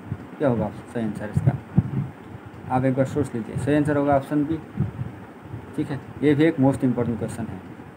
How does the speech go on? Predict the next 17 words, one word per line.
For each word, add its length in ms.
ऑप्शन 280
बी 140
यानी 180
कि 120
इथियोपिया, 540
ठीक 140
है। 120
आउट 180
नेक्स्ट 260
क्वेश्चन, 260
क्वेश्चन 200
नंबर 260
फ़ाइव, 220
the 220
union 260
minister 380
who 160